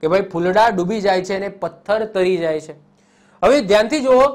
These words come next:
કે normally તમે વાંચો કે ભાઈ, "ફૂલડા ડૂબી જાય છે, પથ્થર તરી જાય છે," તો આનો કોઈ અર્થ નથી નીકળતો, કારણ કે ફૂલડા તરે છે અને પથ્થર ડૂબી જાય છે એ આપણને ખબર છે, પરંતુ આ નેગેટિવમાં લખેલું છે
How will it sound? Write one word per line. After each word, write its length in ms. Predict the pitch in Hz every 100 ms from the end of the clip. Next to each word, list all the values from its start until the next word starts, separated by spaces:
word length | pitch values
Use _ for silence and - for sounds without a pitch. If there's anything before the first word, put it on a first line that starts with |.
| 269 _
કે 60 | 262
normally 520 | 247 165 175 233 285
તમે 220 | 277 269
વાંચો 320 | 254 233 233
કે 60 | 220
ભાઈ, 160 | 214 247
"ફૂલડા 500 | 240 214 220 233 226
ડૂબી 320 | 208 208 214
જાય 220 | 202 196
છે, 120 | 196
પથ્થર 440 | 190 190 185 196 190
તરી 220 | 185 185
જાય 200 | 175 175
છે," 80 | 185
તો 80 |
આનો 180 | 202 196
કોઈ 160 | 208 214
અર્થ 200 | 202 208
નથી 240 | 226 214
નીકળતો, 360 | 208 175 170 165
કારણ 400 | - _ _ 214
કે 80 | 247
ફૂલડા 420 | 240 233 240 254
તરે 360 | 247 220 247
છે 140 | 247 240
અને 440 | 240 _ _ 196
પથ્થર 380 | 220 208 202 254
ડૂબી 260 | 233 226 214
જાય 160 | 208
છે 100 | 196
એ 80 | 233
આપણને 340 | 214 208 226
ખબર 320 | 247 220 190 147
છે, 140 | - - _ _ -
પરંતુ 220 | 208 240
આ 220 | 247 254
નેગેટિવમાં 640 | 220 185 190 254 269 254 254
લખેલું 400 | 233 240 233 220
છે 140 | 226